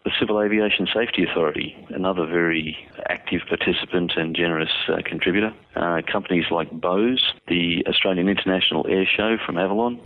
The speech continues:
And I'd have to also congratulate Oz Runways, yourselves at Plane Crazy Down Under, and Aviation Trader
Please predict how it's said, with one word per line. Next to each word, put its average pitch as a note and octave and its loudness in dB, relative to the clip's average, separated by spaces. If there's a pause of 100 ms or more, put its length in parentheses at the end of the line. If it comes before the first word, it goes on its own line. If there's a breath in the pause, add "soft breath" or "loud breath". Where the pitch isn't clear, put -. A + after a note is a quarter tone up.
And F#2 4
I'd G2+ 0
have B2+ -2
to A2+ 0 (140)
also G#2+ 2
congratulate F2 0 (140)
Oz F#2+ 2
Runways, G2 2 (240)
yourselves G2+ 0
at - -4
Plane F#2 0
Crazy F2+ 0
Down E2+ 2
Under, G#2+ 0 (100)
and G2 0 (140)
Aviation F#2+ 2
Trader F2 2